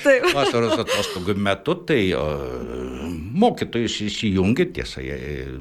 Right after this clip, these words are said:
Speaker 2: norėčiau pasinaudot tą progą ir padėkot Elvyrai Vaicekauskienei ir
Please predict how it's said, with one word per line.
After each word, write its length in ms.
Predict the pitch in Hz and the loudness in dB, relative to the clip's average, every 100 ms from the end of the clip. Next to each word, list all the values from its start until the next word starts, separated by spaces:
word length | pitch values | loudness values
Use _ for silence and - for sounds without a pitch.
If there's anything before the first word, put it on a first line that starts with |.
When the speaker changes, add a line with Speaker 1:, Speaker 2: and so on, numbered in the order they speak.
| 65 | -4
Speaker 2:
norėčiau 640 | 87 80 - 73 73 73 - _ _ | -2 -2 -2 -4 -2 -4 -6 _ _
pasinaudot 640 | 67 67 62 65 64 60 | -6 -4 -4 -4 -2 -4
tą 60 | - | -6
progą 380 | - 64 60 58 | -2 -2 0 0
ir 80 | 62 | 0
padėkot 640 | - 64 64 65 67 - | -2 -2 0 0 0 -2
Elvyrai 480 | - 73 101 226 202 | 2 4 6 6 6
Vaicekauskienei 1000 | 175 156 147 123 - 113 110 - 82 80 69 | 6 4 4 2 4 4 4 2 4 4 4
ir 200 | 62 | 2